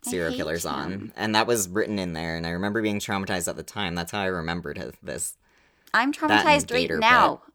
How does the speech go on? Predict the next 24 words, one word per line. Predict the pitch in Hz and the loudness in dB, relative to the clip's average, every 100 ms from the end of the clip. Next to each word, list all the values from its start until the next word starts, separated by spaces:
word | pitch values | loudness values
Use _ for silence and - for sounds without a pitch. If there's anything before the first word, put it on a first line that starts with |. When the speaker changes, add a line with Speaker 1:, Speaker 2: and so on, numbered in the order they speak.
| _ | _
Speaker 2:
Yeah, | 107 113 120 | 0 4 6
I | 117 110 | 6 6
Speaker 1:
<laughs> | |
Speaker 2:
know. | 131 131 131 123 101 | 6 8 6 4 -2
Well, | 95 135 | 2 6
I | 139 | 8
mean, | 139 143 | 6 6
that | 143 175 | 6 6
and | 175 | 4
Gator | 123 117 127 110 | 4 4 4 2
Pit, | - 85 82 | -2 -2 -2
right? | 71 87 90 90 | 0 0 2 0
Like, | 87 87 82 | -2 -2 -4
this | - 95 | -4 -2
guy | - 113 | 2 2
stands | 117 - 120 113 | 2 2 0 0
out | 104 98 | 0 0
as | 87 | 0
being | 92 92 87 85 | -2 -2 -2 -4
particularly | 85 92 101 - 87 87 87 87 | -6 -8 -8 -6 -4 -2 0 -2
horrendous. | 90 92 85 82 85 - - | -2 -4 -4 -4 -8 -10 -14
Speaker 1:
I | 226 | -14
hate | 208 175 | -12 -16
him. | - - | -18 -20